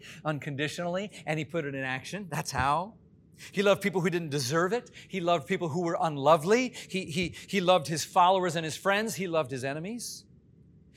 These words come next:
He loved without limits and beyond labels.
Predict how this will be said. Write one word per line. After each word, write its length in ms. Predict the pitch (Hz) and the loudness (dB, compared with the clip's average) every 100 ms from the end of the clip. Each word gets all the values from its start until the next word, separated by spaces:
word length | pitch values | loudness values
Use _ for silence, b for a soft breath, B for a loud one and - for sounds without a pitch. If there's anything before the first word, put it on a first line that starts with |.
| B | B
He 100 | - | 0
loved 240 | 202 202 160 | 6 6 6
without 240 | 180 170 | 4 4
limits 400 | 160 185 233 262 | 4 2 2 0
and 140 | 180 143 | -4 -2
beyond 360 | 156 147 143 | 0 0 0
labels. 600 | 123 135 160 165 233 254 | 0 4 4 6 4 2